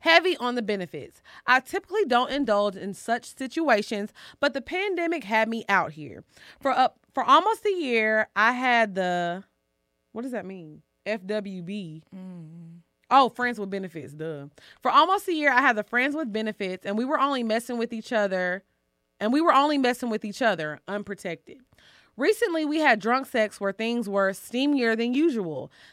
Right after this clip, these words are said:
Speaker 1: Listening to Throat Baby a few too many times." I know that's right. "I only recall the show I put on. After our session, we spoke about how nasty it was and we needed to run it back sober.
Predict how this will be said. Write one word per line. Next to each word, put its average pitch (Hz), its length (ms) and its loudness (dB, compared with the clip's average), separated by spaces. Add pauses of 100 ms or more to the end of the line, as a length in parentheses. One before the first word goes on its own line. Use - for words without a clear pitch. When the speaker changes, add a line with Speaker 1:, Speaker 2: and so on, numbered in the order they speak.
Speaker 1:
Listening 294 440 0
to 220 100 -2
Throat 262 240 2
Baby 294 480 2 (100)
a 180 120 -2
few 269 300 2
too 370 240 0
many 381 200 0
times." 175 760 -2
I 247 140 -6
know 392 200 -2
that's 370 220 -4
right. 151 400 -2 (1040)
"I 262 240 0
only 392 260 2
recall 269 680 6
the 190 120 -4
show 247 340 0
I 196 140 0
put 202 220 -8
on. 165 400 -10 (380)
After 311 280 4
our 302 180 0
session, 247 460 -4
we 202 80 -4
spoke 226 340 -2
about 208 340 0
how 185 220 0
nasty 214 540 -4
it 220 100 -4
was 170 320 -4
and 180 100 -6
we 185 60 -4
needed 175 280 -6
to 180 100 -6
run 156 180 -8
it 165 160 -8
back 135 240 -10
sober. 185 560 -2